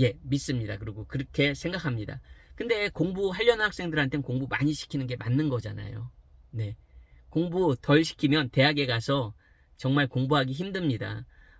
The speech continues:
어, 그 대한민국은 대학교에 입학하는 거에 모든 사활을 겁니다. 왜냐하면 입학했는데 졸업을 못하는 경우들은 흔치 않으니까요. 하지만,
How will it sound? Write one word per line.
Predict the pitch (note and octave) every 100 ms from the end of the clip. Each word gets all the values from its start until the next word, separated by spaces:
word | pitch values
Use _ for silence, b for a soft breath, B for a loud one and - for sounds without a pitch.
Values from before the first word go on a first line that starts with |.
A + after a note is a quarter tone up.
| -
어, | A2+ G#2+ A#2 _ - - - -
그 | B2
대한민국은 | E3 G#3+ A#3 G3+ D#3+ E3 F3
대학교에 | C3+ C3 E3 E3
입학하는 | B2 C#3+ - A#3 A#3+ A3 G3+
거에 | D3 C#3 C#3+ B2 - - -
모든 | C3+ E3 F#3+ F#3 C#3+
사활을 | - G#3 G3+ F3+
겁니다. | B2 G#2+ G#2+
왜냐하면 | B2 E3 D3+
입학했는데 | B2+ F3+ A#3 - G3+ D3+ E3
졸업을 | - C#3 F3 F3
못하는 | B2+ B2 C#3 C3+
경우들은 | B2+ A#2+ A2+ D3+ G3+ - b b b
흔치 | - C4 -
않으니까요. | C3+ B2 C3 - A2 G#2+
하지만, | D3 E3 F3+ F3+ A2+